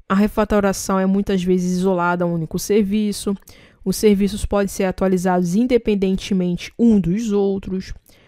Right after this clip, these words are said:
a resiliência e a elasticidade podem estar sintonizadas com as demandas dos serviços individuais, o desenvolvedor pode,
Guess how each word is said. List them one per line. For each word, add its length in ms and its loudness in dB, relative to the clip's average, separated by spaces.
a 60 -2
resiliência 1300 -2
e 140 -2
a 40 0
elasticidade 1160 -2
podem 600 -4
estar 540 -6
sintonizadas 1120 -2
com 140 -6
as 160 -2
demandas 580 2
dos 140 -6
serviços 520 -4
individuais, 920 -4
o 120 4
desenvolvedor 680 2
pode, 540 -2